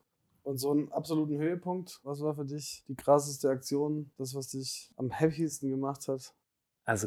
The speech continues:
Speaker 2: gerade in der Anfangszeit waren das natürlich für uns so Momente, wenn sich irgendwelche Promis beispielsweise Schuhe bei uns bestellen. Also keine Ahnung, ich kann mich noch eins zu eins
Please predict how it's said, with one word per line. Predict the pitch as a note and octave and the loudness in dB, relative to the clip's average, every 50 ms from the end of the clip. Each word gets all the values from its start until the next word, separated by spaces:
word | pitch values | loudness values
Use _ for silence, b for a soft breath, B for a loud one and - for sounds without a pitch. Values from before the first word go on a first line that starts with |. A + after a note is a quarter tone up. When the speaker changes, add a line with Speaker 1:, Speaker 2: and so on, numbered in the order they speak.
| - - | -2 0
Speaker 2:
gerade | - A2+ G2+ G#2+ A2+ C3 D3 D#3+ D#3 D#3 | 2 4 4 6 8 8 8 6 6 2
in | - C3+ B2+ | 0 0 0
der | A#2 - - - | 0 -2 -2 -4
Anfangszeit | - D#3 D#3+ - - E3+ E3+ D#3+ - - - - - C#3 C3+ C3+ C3+ C#3+ C#3 - - | -4 -4 -4 -4 -6 -6 -6 -4 -4 -6 -4 0 2 2 2 2 0 -2 -6 -8 -8
waren | C3+ A#2 G#2 G#2 G#2 G#2+ A2 A2 | -4 0 2 2 2 2 -2 -4
das | A#2 G#2 - - | -4 -4 -4 -4
natürlich | A#2 A2+ G#2+ - - A2+ G#2 G#2+ G2+ - | -4 -6 -6 -4 -4 -4 -2 -4 -4 -8
für | - - - | -10 -12 -12
uns | - A2 A2 A2+ G#2+ - - | -8 -6 -6 -6 -6 -6 -2
so | - G2+ G2 G2 G2 | 0 2 2 2 2
Momente, | G2+ G2+ G2+ G2+ G2 G2 G2 G2 G2+ G#2 G#2 G2 - - G2+ G2 F#2+ F#2+ F#2+ F#2 F#2+ F#2+ | 2 0 0 0 0 -2 -2 -2 -2 -2 -4 -6 -6 -4 -2 0 0 0 0 -2 -6 -8
wenn | G2+ G2+ G2+ F#2+ F#2+ G2 G2 G2 F2+ | -4 -2 -2 0 0 0 -2 -2 -4
sich | - - G2 F2 - | -6 -8 -8 -8 -6
irgendwelche | G2+ G2 G2 F#2 F#2 G2 G2 F2+ | -6 -4 -4 -4 -4 -4 -6 -8
Promis | - - - - F#2+ G2 G2+ - | -12 -8 -2 0 0 0 0 -2
beispielsweise | - - D#2 - - - - F#2+ F#2 F2 F2+ F2+ G2+ | -2 -4 -4 -4 -6 -8 -10 -8 -6 -6 -6 -6 -8
Schuhe | - - G2+ G2+ F#2 | -6 -4 -4 -4 -2
bei | - - | -4 -4
uns | E2+ F#2+ - | -6 -6 -10
bestellen. | - - - - - - - F#2+ F#2+ F#2+ _ _ _ _ _ _ _ _ _ - G2 | -12 -14 -12 -10 -10 -8 -8 -8 -10 -12 _ _ _ _ _ _ _ _ _ -4 -2
Also | F#2+ F#2 | -2 -2
keine | F2+ - G2 F#2 F2+ | -2 -4 -4 -6 -4
Ahnung, | F2+ F2+ F#2 F#2+ F#2+ G2+ | -4 -6 -6 -8 -10 -14
ich | - - | -16 -12
kann | - F#2+ | -8 -6
mich | F#2+ F#2 F#2 | -6 -2 0
noch | G2 G2 - - - - _ - | 0 -2 -2 -4 -8 -18 _ -6
eins | G#2 G2+ - - | -4 -2 -2 -2
zu | - - | -2 -2
eins | - G2 G2+ - - - - - - - - | -2 0 0 0 -2 -4 -6 -10 -10 -12 -16